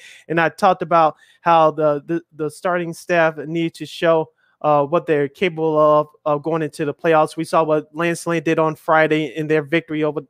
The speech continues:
Detroit. We saw what Lucas Giolito did on Saturday, which I mentioned I was there. Um,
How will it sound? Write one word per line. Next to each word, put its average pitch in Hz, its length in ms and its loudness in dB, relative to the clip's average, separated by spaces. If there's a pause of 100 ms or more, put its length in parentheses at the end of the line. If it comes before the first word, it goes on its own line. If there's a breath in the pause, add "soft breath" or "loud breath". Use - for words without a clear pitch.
Detroit. 156 400 -4 (300 soft breath)
We 170 80 -2
saw 170 160 4
what 156 120 2
Lucas 165 380 -4
Giolito 151 380 -2
did 151 160 0
on 143 100 -2
Saturday, 147 640 2
which 147 240 -4
I 147 80 4
mentioned 147 280 -2
I 143 80 4
was 139 200 -2
there. 143 280 0 (440 loud breath)
Um, 147 180 2